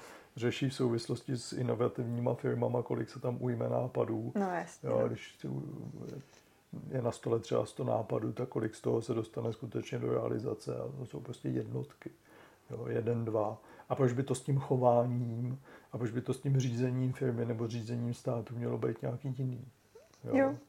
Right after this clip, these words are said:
Speaker 1: A minule jsme o tom diskutovali, ty manažeři to nejsou prostě nějaký nadlidi, kteří by měli nějaký, eh, hyper mega schopnosti předpovídat budoucnost a, a,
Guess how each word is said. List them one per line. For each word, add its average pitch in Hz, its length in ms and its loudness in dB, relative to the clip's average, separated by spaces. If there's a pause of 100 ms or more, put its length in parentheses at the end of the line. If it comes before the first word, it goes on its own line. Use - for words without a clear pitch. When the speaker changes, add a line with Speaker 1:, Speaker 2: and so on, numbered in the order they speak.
(400)
Speaker 1:
A 117 140 0
minule 117 320 0
jsme 123 180 -2
o 113 100 2
tom 127 160 -4
diskutovali, 117 640 4
ty 113 100 -2
manažeři 117 500 2
to 127 140 -2
nejsou 120 300 0
prostě 127 260 -6
nějaký 113 320 0
nadlidi, 104 460 -4
kteří 113 340 0
by 117 140 -2
měli 110 320 -2
nějaký, 120 500 0 (1000)
eh, 113 40 2
hyper 120 340 4
mega 120 280 4
schopnosti 117 640 0
předpovídat 117 640 0
budoucnost 110 800 -4
a, 120 40 4
a, 117 400 0